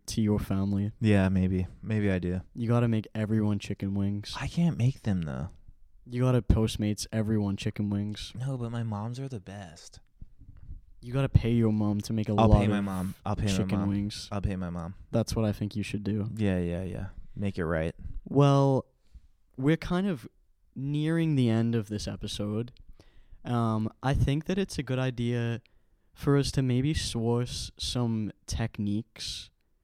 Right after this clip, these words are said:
Speaker 1: from the people watching. Maybe if you guys can share any techniques that you've used to kind of, like, nurture your partner when they've given birth.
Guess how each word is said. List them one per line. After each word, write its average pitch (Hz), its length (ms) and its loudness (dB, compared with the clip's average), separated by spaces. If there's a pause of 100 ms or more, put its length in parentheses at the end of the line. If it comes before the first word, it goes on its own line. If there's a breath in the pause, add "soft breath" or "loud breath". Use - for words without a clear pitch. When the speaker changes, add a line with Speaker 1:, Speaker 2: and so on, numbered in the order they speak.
(440)
Speaker 1:
from 117 540 -2
the 123 80 -6
people 120 380 0
watching. 107 640 -4
Maybe 127 340 2
if 131 160 -2
you 120 140 0
guys 131 260 0
can 127 220 -2
share 117 600 -4 (540 soft breath)
any 117 640 2 (580)
techniques 131 460 0
that 139 80 2
you've 131 180 2
used 127 280 0
to 139 80 0
kind 131 260 0
of, 127 100 0
like, 127 320 0
nurture 110 460 0
your 110 300 2
partner 113 480 0
when 117 200 2
they've 110 220 4
given 101 300 -2
birth. 101 480 -2